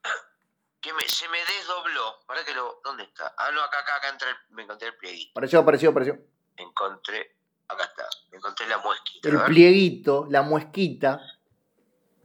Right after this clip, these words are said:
Speaker 1: La muesquita muerta. Eh, bueno, vos seguí hablando que yo voy, estoy buscando acá. A ver, acá, acá, acá, acá. Acá está.
Speaker 2: Bien.
Speaker 1: <clears throat> Le dice, mirá, le dice Lebrero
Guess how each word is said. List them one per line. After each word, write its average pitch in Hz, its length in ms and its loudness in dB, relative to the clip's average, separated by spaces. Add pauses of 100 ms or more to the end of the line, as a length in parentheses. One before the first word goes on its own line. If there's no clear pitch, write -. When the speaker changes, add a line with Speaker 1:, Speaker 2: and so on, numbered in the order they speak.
(200)
Speaker 1:
La 113 160 2
muesquita 147 540 -2
muerta. 113 680 -4 (680)
Eh, 50 760 -10 (680)
bueno, 160 200 4
vos 202 120 4
seguí 165 200 -2
hablando 170 500 0
que 123 80 -6
yo 143 200 -2
voy, 131 200 -8
estoy 123 200 -8
buscando 117 340 -6
acá. 107 380 -2
A - 80 -4
ver, 139 120 -4
acá, 147 200 -2
acá, 143 160 -4
acá, 139 160 -4
acá. 135 320 -6 (300)
Acá 170 160 2
está. - 360 0 (460)
Speaker 2:
Bien. 151 200 8
Speaker 1:
<clears throat> - 260 -2
Le 156 140 -2
dice, 151 320 -4
mirá, 117 260 -8 (440)
le 123 160 -10
dice 147 300 -8
Lebrero 123 680 -8